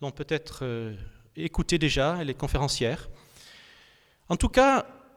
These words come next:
vous avez peut-être entendu parler d'elle. Et le thème de ce, de ce numéro du magazine, c'est Aimer ses ennemis.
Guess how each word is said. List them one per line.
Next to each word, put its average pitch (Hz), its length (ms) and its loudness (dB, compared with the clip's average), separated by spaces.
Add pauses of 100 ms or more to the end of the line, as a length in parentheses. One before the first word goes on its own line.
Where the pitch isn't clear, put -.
(300)
vous 156 220 -2
avez 147 100 2
peut-être - 220 0
entendu 175 260 -2
parler 139 280 -2
d'elle. 113 180 -2
Et 147 60 2
le 196 100 4
thème 302 320 2
de 175 140 -6
ce, 165 240 0
de 147 100 -6
ce 156 100 -2
numéro 180 360 2
du 160 80 -6
magazine, 147 640 -2 (440)
c'est 175 360 0 (120)
Aimer 196 320 4
ses 156 280 0
ennemis. 139 340 -2